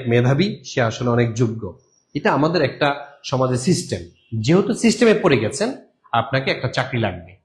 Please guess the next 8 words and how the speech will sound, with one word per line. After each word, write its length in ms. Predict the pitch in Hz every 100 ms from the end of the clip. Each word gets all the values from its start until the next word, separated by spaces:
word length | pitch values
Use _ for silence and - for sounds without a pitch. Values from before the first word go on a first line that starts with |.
| _ -
আপনাকে 320 | 113 139 185
পরিচিত 520 | 139 139 135 139 135
হতে 240 | 135 127 147
হবে, 360 | 165 208 269 - _ -
আপনাকে 300 | 113 123 123
প্রতিষ্ঠিত 480 | 147 151 180 135
হতে 240 | 120 101 104
হবে। 280 | 92 92